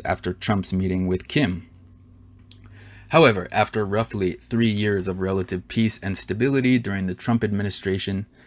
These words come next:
tensions have been reignited after the Biden administration decided to once again conduct joint U S South Korean military exercises on the border with North Korea,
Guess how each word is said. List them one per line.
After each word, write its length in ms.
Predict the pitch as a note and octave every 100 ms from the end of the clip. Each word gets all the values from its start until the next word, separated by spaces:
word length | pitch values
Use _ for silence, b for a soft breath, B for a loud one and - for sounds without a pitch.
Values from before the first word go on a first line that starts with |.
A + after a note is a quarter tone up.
| b b b
tensions 540 | - D3 C3+ G2+ G#2 F#2
have 260 | G2+ F#2
been 240 | G#2 F#2+ F2+
reignited 800 | F#2 G2+ G2 F#2+ F#2+ G2 F#2+ F2+ -
after 320 | F#2+ - F#2
the 100 | F2+
Biden 400 | F#2 A2 A2+ A2
administration 880 | F#2+ F#2+ F#2 F2 - F2 F2+ F#2
decided 440 | F2 F2+ G2 G2+ F#2+
to 140 | G2
once 240 | F#2 G2+ G#2
again 400 | F#2+ A2+ C3+ C3+
conduct 560 | B2+ G2 F2+ F#2+ -
joint 360 | F2+ G2+ G2+ G2
U 240 | - F#2+ G2+
S 220 | G2+ -
South 380 | - G2+ G2+ -
Korean 400 | F#2+ G2 F#2+ F#2+
military 440 | G#2 G2+ G2+ G2 -
exercises 800 | - A#2 G2+ G2+ G2 G2 F#2+ - -
on 220 | D#3 F#3
the 80 | G#2
border 360 | F#2+ G2 G2
with 200 | F#2+ F#2
North 240 | G2 G2 -
Korea, 400 | G2+ G#2 G2+